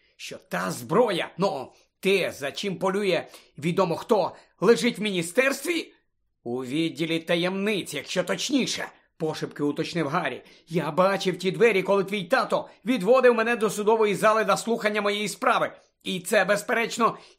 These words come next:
ті, ті самі двері, які він охороняв, коли його вкусила змія". "А вже ж", промовила Герміона і протяжно зітхнула. "Що "а вже ж"?"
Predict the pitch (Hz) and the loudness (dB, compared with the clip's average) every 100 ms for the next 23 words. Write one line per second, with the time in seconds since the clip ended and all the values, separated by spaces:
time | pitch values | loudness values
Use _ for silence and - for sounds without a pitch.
0 | - 269 247 160 - - _ - 277 - | 0 4 4 2 -6 -18 _ 4 4 6
1 | 247 247 247 175 165 247 254 208 202 254 | 4 4 2 0 2 4 4 2 2 0
2 | 233 233 226 220 233 247 214 180 226 240 | 0 2 2 4 2 2 -2 2 2 6
3 | 233 233 247 - 254 226 202 277 262 185 | 4 4 -4 -2 0 0 2 2 2 0
4 | - _ _ _ _ _ _ _ _ 254 | -4 _ _ _ _ _ _ _ _ -8
5 | 262 247 190 170 208 123 110 - - _ | -6 -6 -10 -4 -2 -2 -4 -14 -16 _
6 | _ _ _ - 143 139 156 143 139 - | _ _ _ -2 -2 0 2 2 2 0
7 | 135 127 127 156 220 196 - _ _ _ | -2 -2 -2 -2 0 -2 -6 _ _ _
8 | _ _ _ 233 170 175 160 151 143 127 | _ _ _ -6 0 0 0 0 0 0
9 | 160 156 170 - 190 185 113 - _ _ | -4 -2 -6 -6 -4 -4 -4 -10 _ _
10 | _ _ _ _ - - 175 196 147 123 | _ _ _ _ -14 2 4 6 4 2
11 | 160 165 127 - | 2 2 0 -4